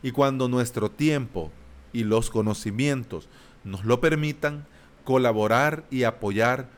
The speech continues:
con esta gran comunidad que siempre nos da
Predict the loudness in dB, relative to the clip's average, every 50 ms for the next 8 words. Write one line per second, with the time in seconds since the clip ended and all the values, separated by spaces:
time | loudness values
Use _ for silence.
0 | -14 -8 -6 -4 -2 -2 -4 -2 -2 -2 0 2 2 0 0 -2 -4 -6 -6 -6
1 | -6 -6 -2 -2 0 0 -2 -4 -8 -16 -20 -20 -20 -18 -12 -10 -10 -8 -4 -2
2 | 0 0 0 -2 -4 -6 -6 -6 -8 -10 -8 -6 -6 -6 -4 0 2 2 2 2
3 | 0 -4 -10